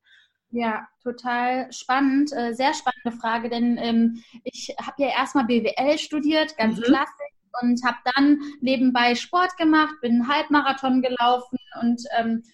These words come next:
Speaker 1: dann habe ich mich irgendwann weiterbilden lassen, Personal Trainerin, Ernährungsberaterin,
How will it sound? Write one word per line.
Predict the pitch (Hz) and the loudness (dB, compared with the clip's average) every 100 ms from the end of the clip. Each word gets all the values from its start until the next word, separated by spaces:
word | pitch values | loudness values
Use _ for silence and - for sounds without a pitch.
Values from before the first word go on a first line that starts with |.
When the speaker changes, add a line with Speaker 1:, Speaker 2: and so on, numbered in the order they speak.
| _ | _
Speaker 1:
dann | 247 247 | -2 0
habe | 247 247 | -2 -4
ich | |
mich | 262 254 | -6 -4
irgendwann | 240 240 | -2 0
weiterbilden | 240 302 302 240 262 269 | 2 0 0 4 4 4
lassen, | 254 247 247 247 | 0 0 0 -2
Personal | 240 226 233 226 | -2 -2 -4 -6
Trainerin, | - 262 277 277 254 254 | -2 0 2 2 2 0
Ernährungsberaterin, | 254 226 254 262 254 - 254 226 233 240 233 233 233 | 0 0 2 0 -2 -4 -4 -2 -2 -4 -4 -2 -2